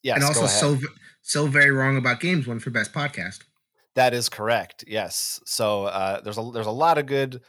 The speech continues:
Speaker 1: a lot of good talent out there. I mean, uh, other, with So Very Wrong About Games or any of the o-, other winners, are there any that jumped out at you, uh, that, uh, you're excited about, or anything that you thought maybe deserved to win or even be nominated that wasn't? Did you vote in these awards?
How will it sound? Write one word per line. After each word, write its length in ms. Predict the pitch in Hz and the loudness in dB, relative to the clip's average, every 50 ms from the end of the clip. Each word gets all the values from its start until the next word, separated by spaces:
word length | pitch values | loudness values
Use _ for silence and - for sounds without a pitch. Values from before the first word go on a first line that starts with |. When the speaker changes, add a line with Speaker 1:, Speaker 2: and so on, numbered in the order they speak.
| _ - | _ -8
Speaker 1:
a 40 | 123 | 0
lot 160 | 120 139 143 147 | 4 4 4 4
of 40 | 139 | 4
good 120 | 143 131 | 2 -2
talent 280 | - 143 139 131 131 131 | 0 0 0 2 2 2
out 160 | 131 127 123 - | 0 -2 0 0
there. 140 | 135 127 123 | 2 2 4
I 40 | 123 | 2
mean, 200 | 127 131 127 117 - - - - _ | 2 0 -2 -4 -6 -12 -20 -14 _
uh, 60 | - 113 113 131 151 | -4 0 2 2 2
other, 180 | 151 139 139 131 - 156 139 | 2 0 -4 -8 -12 -10 -4
with 160 | 135 139 120 | -4 -2 -2
So 200 | - - 160 156 | 0 0 0 2
Very 140 | 143 151 143 | 2 4 4
Wrong 160 | 139 135 135 | 4 4 4
About 240 | 135 131 120 117 113 | 4 4 4 2 2
Games 520 | - 165 160 160 156 151 151 147 143 123 120 | -2 -4 -2 0 0 0 -2 -2 -2 -2 -2
or 120 | 107 104 113 | 0 0 0
any 180 | 123 131 127 | 0 0 -2
of 80 | 127 117 | -2 -2
the 80 | 117 117 | -2 -2
o-, 120 | 120 127 | -2 0
other 280 | 127 104 127 127 127 123 | -2 -2 -2 -2 -4 -4
winners, 500 | 110 117 123 131 127 127 127 127 120 117 | -4 -4 -2 -2 -2 -2 -2 -2 -2 -4
are 80 | 107 104 | -4 -4
there 160 | 107 117 123 | -2 -2 0
any 160 | 131 135 135 | 0 0 0
that 220 | 120 117 110 95 | -2 -4 -6 -6
jumped 320 | 85 - 120 123 113 - 120 | -4 -2 -2 -2 -2 0 2
out 180 | 113 113 110 | 2 2 2
at 120 | 104 98 85 | 2 -2 -6
you, 580 | 92 98 113 120 117 117 110 107 107 104 98 _ _ _ _ _ _ _ _ - | -8 -10 -8 -6 -4 -4 -4 -6 -8 -10 -12 _ _ _ _ _ _ _ _ -10
uh, 180 | - 98 101 98 90 | -8 -6 -6 -6 -6
that, 400 | 98 95 95 92 90 87 - 104 | -6 -4 -4 -4 -4 -6 -8 -6
uh, 240 | 98 92 90 92 92 90 - | -6 -4 -4 -6 -8 -10 -12
you're 180 | 104 104 95 | -12 -12 -12
excited 420 | 90 - - - 131 170 196 285 311 | -8 -6 -4 -2 -2 -2 -2 -4 -4
about, 280 | 269 226 233 254 226 | -2 0 2 2 2
or 80 | 143 113 | 2 0
anything 280 | 120 131 123 135 127 120 | 0 0 -2 -2 -4 -4
that 100 | 117 107 | -4 -4
you 100 | 107 117 | -4 -6
thought 260 | 110 - 120 113 113 110 | -2 2 2 2 2 2
maybe 460 | 107 110 110 98 110 107 101 98 85 _ | -2 -6 -6 -6 -8 -8 -8 -10 -14 _
deserved 580 | - 95 85 - - 95 101 117 127 127 123 - - | -14 -12 -10 -8 -8 -6 -6 -6 -6 -8 -10 -8 -8
to 140 | 127 117 113 | -6 -6 -4
win 280 | 107 110 113 120 127 127 | -4 -2 -2 0 0 0
or 140 | 110 98 98 | -2 -2 -4
even 200 | 101 104 107 104 | -6 -8 -8 -10
be 100 | 95 90 | -8 -6
nominated 560 | 92 95 104 107 113 117 117 117 123 117 82 | -4 -2 -2 -2 -2 -2 -4 -4 -6 -8 -10
that 140 | 92 87 85 | -12 -12 -8
wasn't? 440 | 87 101 117 131 151 165 165 - - | -6 -4 -4 -4 -6 -10 -12 -12 -12
Did 120 | - 107 104 | -10 -8 -8
you 80 | 113 | -4
vote 220 | 95 113 120 135 156 | 0 0 0 0 0
in 120 | 175 180 | -2 -4
these 180 | 185 196 190 208 | -6 -6 -6 -8
awards? 420 | 185 196 202 277 233 - - - | -8 -10 -10 -10 -12 -12 -14 -14